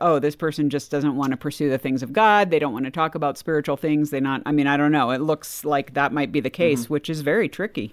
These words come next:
Speaker 1: I mean
Speaker 2: Right. Yeah, so, uh, I, and now I'm gonna go on some assumptions that when they married this person, this person claimed to be a Christian and,
Speaker 1: Mm-hmm.
Speaker 2: uh, claimed to be pursuing God, because it sounds like something that's happened recently or surprised them.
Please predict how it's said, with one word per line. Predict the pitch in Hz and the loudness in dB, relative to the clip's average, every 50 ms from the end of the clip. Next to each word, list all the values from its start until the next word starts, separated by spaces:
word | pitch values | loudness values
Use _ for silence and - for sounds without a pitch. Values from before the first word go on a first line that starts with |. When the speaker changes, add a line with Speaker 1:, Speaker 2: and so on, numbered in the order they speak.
| - - | -12 -10
Speaker 1:
I | - 139 | -8 -4
mean | 147 143 | -2 -2
Speaker 2:
Right. | 104 95 87 85 87 - - - - - - - - - - - - _ - | 0 0 -2 -2 -4 -8 -12 -20 -20 -20 -20 -20 -20 -20 -20 -20 -16 _ 0
Yeah, | - 180 135 - | 2 2 2 2
so, | 151 - - 175 151 143 - - - - | 2 0 2 4 4 4 2 0 -2 0
uh, | 117 117 117 113 - - 104 - - - - | 2 2 4 2 2 0 -2 -2 -4 -4 -2
I, | 90 | 0
and | 127 123 | 2 4
now | 127 127 131 | 4 6 6
I'm | 139 | 6
gonna | 127 120 104 | 4 4 4
go | 113 107 | 4 4
on | 104 101 | 4 2
some | - 120 104 | 2 0 0
assumptions | 98 - - 165 165 143 135 - - 104 101 98 - | 0 2 2 4 4 2 2 0 -2 -4 -4 -2 -2
that | 120 101 - 120 | -2 -2 -2 0
when | 110 101 | 0 2
they | 101 101 | 2 2
married | 101 104 117 123 120 101 | 4 4 4 4 4 2
this | 104 101 | 0 -2
person, | - - 120 107 - - 113 | -2 -2 -2 -2 0 -2 -2
this | 98 92 - | -4 -4 -2
person | - 113 98 - 113 98 | -4 -4 -2 -2 -4 -4
claimed | - 113 104 98 98 | -2 -2 -2 -2 0
to | 87 | 0
be | 101 98 | -2 -2
a | 92 | -2
Christian | - - 104 95 - - - 101 95 95 92 95 104 - | -2 -2 -2 -2 -2 -4 -4 -4 -4 -4 -4 -6 -8 -6
and, | - 98 92 92 92 92 - | -4 -2 -2 -2 -2 0 0
Speaker 1:
Mm-hmm. | 92 90 90 90 90 - - | 0 0 0 0 -2 -6 -10
Speaker 2:
uh, | - - - - - | -14 -14 -16 -12 -6
claimed | - 113 107 101 | -2 0 0 0
to | 87 | 0
be | 90 90 | -2 -4
pursuing | - - - - - 220 156 107 92 | -4 -4 -4 0 2 2 2 2 2
God, | 92 90 85 85 82 | 2 2 0 0 -2
because | - - 101 90 85 | -2 -2 -2 -2 0
it | |
sounds | - - 113 101 - | 0 0 0 2 2
like | 104 101 95 - | 0 0 0 -2
something | - - 110 - - 101 95 | -4 -4 -4 -2 -2 -2 -2
that's | 92 - | -2 -2
happened | - 101 95 - 104 98 92 | 0 0 0 -2 -2 -2 -2
recently | 104 101 - - 101 101 98 95 | -2 -2 -2 -4 -4 -4 -4 -4
or | 92 | -4
surprised | - - - - 101 95 98 98 - - | -4 -6 -4 -2 0 0 0 0 -2 -2
them. | 95 90 85 87 | -4 -4 -4 -4